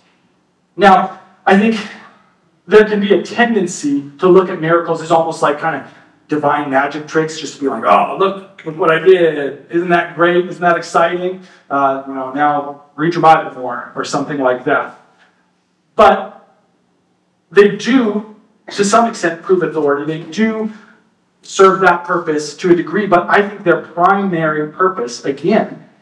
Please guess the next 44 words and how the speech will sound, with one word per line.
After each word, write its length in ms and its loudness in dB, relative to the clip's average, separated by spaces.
is 180 -4
to 120 -2
reveal 440 4
the 100 -4
person, 600 -4
the 120 -10
nature, 320 2
the 120 -4
work 260 0
of 200 -12
Christ. 440 -2
So 400 4
in 160 0
that 240 2
case, 220 2
we 80 -8
should 160 0
expect 440 -2
every 260 4
miracle, 460 -8
even 160 2
the 60 -2
ones 200 0
that 60 -12
seem 220 -4
repetitive, 600 -2
to 80 0
be 120 4
displaying 680 -2
something 520 -2
profound 580 2
about 320 0
him. 120 -20
I 100 6
think 160 0
the 100 -6
clearest 380 2
ones 180 -2
that 100 0
demonstrate 440 0
free 240 -4
will 320 2
to 80 -14
me 440 -2